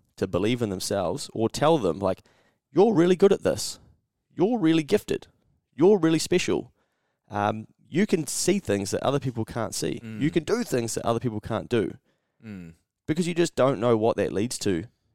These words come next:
Speaker 1: down the track for people. But I just think it's so not the Kiwi way.
Speaker 2: Yeah. Maybe this is the Kiwi, but part of me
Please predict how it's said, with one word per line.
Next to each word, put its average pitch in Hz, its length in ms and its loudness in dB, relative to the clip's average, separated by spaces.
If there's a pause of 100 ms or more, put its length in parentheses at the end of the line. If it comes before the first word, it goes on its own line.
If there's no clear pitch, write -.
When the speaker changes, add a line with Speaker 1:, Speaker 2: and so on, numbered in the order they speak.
(140)
Speaker 1:
down 104 180 0
the 90 80 -8
track - 320 -6
for 104 100 -12
people. 82 320 -6
But 110 120 2
I 117 40 6
just 120 240 0
think 123 160 -4
it's - 140 -8
so 113 320 2
not 113 180 -2
the - 80 -8
Kiwi 87 320 -6
way. 85 320 -2 (500)
Speaker 2:
Yeah. 104 360 -2 (1700)
Maybe 110 280 -10
this 110 200 -8
is 117 80 -10
the 104 440 -4
Kiwi, 117 460 -10
but - 220 -6
part 135 240 -2
of 139 60 -6
me 113 340 -6